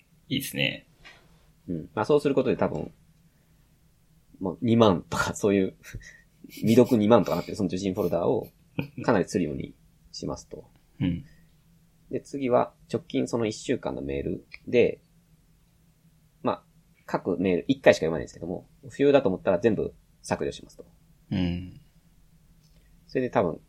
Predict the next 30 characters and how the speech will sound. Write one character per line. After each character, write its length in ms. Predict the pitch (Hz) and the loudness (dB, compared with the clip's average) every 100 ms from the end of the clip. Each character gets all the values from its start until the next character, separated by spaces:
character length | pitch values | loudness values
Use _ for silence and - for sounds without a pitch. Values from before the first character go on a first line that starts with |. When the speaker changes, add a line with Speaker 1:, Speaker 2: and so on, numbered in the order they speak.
| - | 0
Speaker 2:
だ 100 | 90 | 2
い 20 | |
ぶ 80 | 80 | 2
圧 140 | - | 0
縮 160 | - - | -10 -12
さ 140 | - | -8
れ 240 | - - - | -8 -8 -10
る 80 | - | -18
と。 200 | - - _ _ _ _ _ _ _ _ _ _ _ _ _ _ _ _ _ | -18 -20 _ _ _ _ _ _ _ _ _ _ _ _ _ _ _ _ _
で、 220 | - 151 - | 0 0 -2
そ 180 | - 139 | -4 0
れ、 120 | 143 | 0
そ 100 | - | 0
の 100 | 165 | -2
後 120 | 165 131 | 2 4
は、 280 | 117 87 - _ _ _ | 4 2 -8 _ _ _
ま 120 | 127 | -6
あ、 40 | 101 | -6
次 260 | - 131 131 | -6 -8 0
か 120 | 92 | 0
ら 100 | 82 | 0
次 260 | - 101 | -4 -6
に 80 | 87 | -6
来 100 | - | -8
る 60 | - | -12
新 220 | - 104 | -8 -4
着 240 | - - | -4 -2
メ 140 | 95 87 | 0 0
ー 40 | |
ル 80 | - | -2